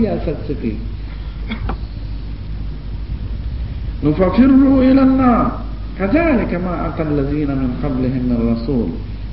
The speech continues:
دارنګې نه دی، همداسې ده. نه دی راغلی یو پخوانو خلقو ته یو پیغمبر، الا قالوا، مگر وایي ساحر، څوک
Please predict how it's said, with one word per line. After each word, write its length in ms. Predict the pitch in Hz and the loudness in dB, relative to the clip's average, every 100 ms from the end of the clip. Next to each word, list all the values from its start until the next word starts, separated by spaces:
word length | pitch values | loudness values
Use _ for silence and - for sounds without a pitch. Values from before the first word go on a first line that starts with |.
| - | -2
دارنګې 560 | 185 302 294 214 180 170 180 | 0 2 2 0 0 -2 -2
نه 80 | 294 | -2
دی، 120 | 330 202 | 0 0
همداسې 580 | 165 185 240 254 - 220 | -2 -2 -2 -2 -2 -2
ده. 160 | 294 233 - - - - - - - | 0 -2 -4 -8 -8 -8 -8 -8 -2
نه 120 | 202 349 | 0 2
دی 100 | 214 | 2
راغلی 460 | 170 156 170 165 | 2 0 -2 0
یو 120 | 160 | 0
پخوانو 580 | 156 147 135 147 165 185 180 | -2 -4 -4 -4 -2 -4 -4
خلقو 300 | 139 135 160 147 | -4 -4 -4 -4
ته 100 | 143 139 - - - | -4 -6 -8 -6 0
یو 160 | 147 | 0
پیغمبر، 580 | 143 143 139 160 175 269 123 - - - | 2 0 0 0 2 0 0 -6 -8 -4
الا 380 | 160 170 160 151 | -2 0 -2 -2
قالوا، 440 | 151 170 190 156 143 | -4 -4 -2 -2 -2
مگر 340 | 139 135 143 | -2 -4 -2
وایي 220 | 165 202 220 | 0 0 0
ساحر، 340 | 285 269 190 170 - - | -2 -2 -4 -4 -6 -4
څوک 180 | 208 | -4